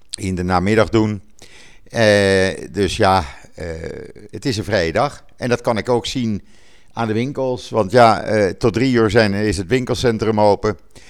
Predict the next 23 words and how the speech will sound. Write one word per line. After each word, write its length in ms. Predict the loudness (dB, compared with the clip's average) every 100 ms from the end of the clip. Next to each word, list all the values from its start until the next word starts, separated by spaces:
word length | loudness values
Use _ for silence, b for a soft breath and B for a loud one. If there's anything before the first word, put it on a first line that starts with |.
| b
Dan 120 | -4 4
gaat 140 | 4
het 120 | 4
dicht 380 | 2 0 -2 -6
en 120 | -4
het 120 | -4
gaat 200 | -2 -4
pas 180 | -2 -2
weer 180 | -2 0
open 540 | 2 0 0 -4 -4
op, 420 | -4 -4 -4 -10 -4
eh, 220 | -4 -4 -8 -16
nou, 260 | -8 -6 -6
woensdagavond. 800 | -6 -6 -6 -2 -2 -2 -4 -8 -20 B B B B B B
En 240 | -4 -2
voor 160 | -2 -2
Israëli's 580 | 2 2 2 2 -2
twee 320 | -4 4 4 6
dagen 400 | 4 4 0 -4
niet 120 | 0
kunnen 240 | 0 2
winkelen, 460 | 0 -2 -2 -2 0
nou, 520 | 4 6 6 2 -4